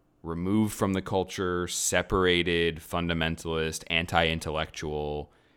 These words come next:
to on the national stage, selling out Madison Square Garden with Billy Graham, you know? Um, how does, you know, how does the rise of, you know, like,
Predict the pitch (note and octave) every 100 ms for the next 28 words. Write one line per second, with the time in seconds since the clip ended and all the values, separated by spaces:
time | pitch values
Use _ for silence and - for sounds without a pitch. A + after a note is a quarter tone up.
0 | _ - E2+ D#2 D2+ D2 C#2+ C#2 - D2+
1 | D#2 E2 E2 F2+ - F#2+ F2 - G2 F#2
2 | D2 - - D#2+ E2+ E2+ D2 D#2+ E2+ -
3 | E2+ - F2 D2+ E2+ F2 D#2+ C#2 - D#2
4 | E2 D#2+ E2+ D#2+ C#2 A1+ G#1+ D#2 D#2+ D2+
5 | C#2+ C#2+ _ _ _ - D2+ C2+ B1 A#1+
6 | B1+ - _ _ _ _ _ _ _ -
7 | - - F2+ F2+ F2+ E2 D#2 - - _
8 | _ _ _ - F2 D2+ F#2 F#2+ G2 E2+
9 | E2+ E2 D#2+ D#2 D2+ D#2+ _ _ _ _
10 | D2 D#2+ D#2+ E2 E2+ E2+ E2 E2 - D2+
11 | D#2 D2+ D2+ D2+ C#2+ - - _ _ _
12 | _ _ _ _ _ - _ - E2 C#2
13 | C#2 C2+